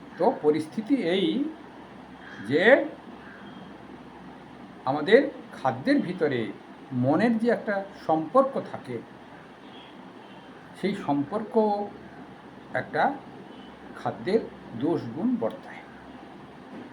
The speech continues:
যে শ্রীরামকৃষ্ণদেবের নামে যে সংকল্প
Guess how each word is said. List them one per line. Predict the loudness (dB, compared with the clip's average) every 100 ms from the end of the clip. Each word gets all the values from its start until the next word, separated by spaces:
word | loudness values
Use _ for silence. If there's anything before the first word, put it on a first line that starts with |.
| -14 -14 -4
যে | -4
শ্রীরামকৃষ্ণদেবের | 0 8 10 10 6 2 -2 -4 -2 0 0
নামে | 2 4 6 6
যে | 4
সংকল্প | 2 -2 0 0 0 -2